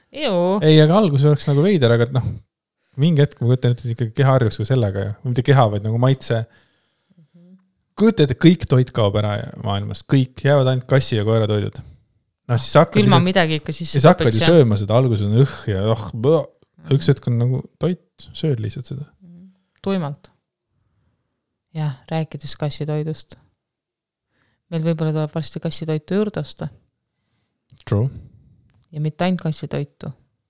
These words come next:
Speaker 1: vaid ka kassiliiva. Ja kõike muud. <laughs>
Speaker 2: Mis veel? Kassitoit ja kassiliiv ka rohkem ei ole.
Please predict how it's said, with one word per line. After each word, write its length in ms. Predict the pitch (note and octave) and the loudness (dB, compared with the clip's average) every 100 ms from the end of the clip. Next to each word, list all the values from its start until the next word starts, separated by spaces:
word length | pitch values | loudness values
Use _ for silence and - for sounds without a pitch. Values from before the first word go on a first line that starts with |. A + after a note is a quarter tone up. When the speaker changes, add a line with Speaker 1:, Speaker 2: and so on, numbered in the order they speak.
| _ _ | _ _
Speaker 1:
vaid 140 | D3 - | -12 -10
ka 80 | D#3 | -10
kassiliiva. 680 | D3+ - D#3 F3 E3+ - - _ _ _ _ _ _ _ _ _ _ _ _ _ _ _ _ _ _ E3 | -10 -8 -6 -6 -6 -8 -12 _ _ _ _ _ _ _ _ _ _ _ _ _ _ _ _ _ _ -6
Ja 100 | D#3 | -2
kõike 300 | D#3+ D#3 F3 | -2 -2 -2
muud. 300 | F3 E3+ - | -2 -4 -8
<laughs> 40 | - - - - F#3 - _ _ _ _ _ _ _ _ _ _ _ _ _ _ _ | -14 -16 -18 -18 -20 -20 _ _ _ _ _ _ _ _ _ _ _ _ _ _ _
Speaker 2:
Mis 200 | B2 A2+ | -6 -4
veel? 220 | A#2 G#2+ G#2 - - _ _ _ _ C#4+ C4 - D#4+ E4 - E4 _ D#4 - - - - D#3 - | -4 -4 -8 -16 -20 _ _ _ _ _ _ -20 -18 -16 -16 -18 _ -20 -20 -12 -10 -8 -10 -2
Kassitoit 420 | D#3+ D3+ A#2+ D3+ | 0 2 0 0
ja 60 | A2+ | -2
kassiliiv 360 | A#2+ B2 A#2+ A2 | -4 -2 -2 0
ka 80 | A2 | -2
rohkem 240 | - A2 | -2 -2
ei 60 | |
ole. 60 | A2 | -2